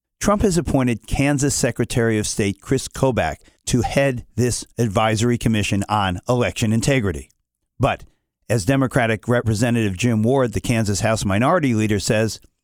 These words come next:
"Whenever I hear Chris Kobach's use of the word voter fraud, what that means in English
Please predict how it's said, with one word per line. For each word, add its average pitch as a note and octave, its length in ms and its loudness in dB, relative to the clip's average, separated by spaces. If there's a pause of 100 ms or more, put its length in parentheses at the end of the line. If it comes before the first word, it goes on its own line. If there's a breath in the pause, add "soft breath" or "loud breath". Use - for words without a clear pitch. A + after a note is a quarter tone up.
(100)
"Whenever G3+ 400 2
I F#3 160 2
hear D#3 260 2
Chris - 300 -2
Kobach's C#3 540 0
use C#3+ 240 0
of A#2 100 0
the B2 80 2
word A#2+ 300 0
voter D#3 380 2
fraud, D3+ 540 0 (240 soft breath)
what C#3+ 220 0
that D3+ 200 0
means C#3+ 300 2
in C#3+ 100 0
English E3 500 2